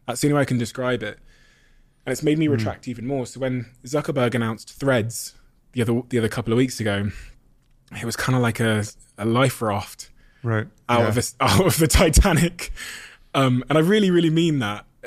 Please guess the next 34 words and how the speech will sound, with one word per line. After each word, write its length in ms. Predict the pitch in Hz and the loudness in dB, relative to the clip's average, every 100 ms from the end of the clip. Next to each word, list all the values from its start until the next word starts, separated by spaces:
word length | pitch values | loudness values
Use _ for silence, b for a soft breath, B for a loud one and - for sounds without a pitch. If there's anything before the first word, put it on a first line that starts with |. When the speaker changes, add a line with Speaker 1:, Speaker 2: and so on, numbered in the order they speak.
| 120 | -18
Speaker 1:
And 180 | 123 120 | -8 -4
I'm 140 | 131 147 | 0 0
not 140 | 156 | -2
someone 280 | - 147 135 | -2 -2 -2
to 120 | 135 | -2
get 160 | 131 127 | -4 -2
easily 300 | 123 123 123 | -2 -2 -4
caught 320 | - 127 120 | -2 -4 -4
up 140 | 117 | -6
in 100 | 113 | -4
narrative, 760 | 117 120 113 - 101 98 - _ | -2 -2 -2 -4 -8 -8 -12 _
you 160 | 117 110 | -8 -4
know, 520 | 107 104 113 123 120 | -4 -6 -10 -18 -10
as 140 | 131 123 | -6 -4
it 20 | |
relates 200 | 123 - | -4 -6
to 60 | |
social 260 | 123 117 117 | -4 -4 -4
media 120 | 113 | -6
platforms. 400 | 107 120 117 110 | -6 -8 -6 -8
It's 80 | 104 | -8
been 160 | - 147 | -4 -2
my 120 | 127 | 0
industry 340 | 127 123 - | 0 -2 -6
for 120 | 110 107 | -8 -6
a 20 | |
decade. 460 | 98 120 104 101 - b b b b b b | -6 -6 -8 -12 -12 b b b b b b
But 80 | 120 | 0
what 80 | 131 | 2
I've 100 | 123 | 2
seen 160 | 147 | 0
on 100 | 120 | -2
Twitter, 260 | 113 165 135 | -2 0 0
and 140 | 117 | 0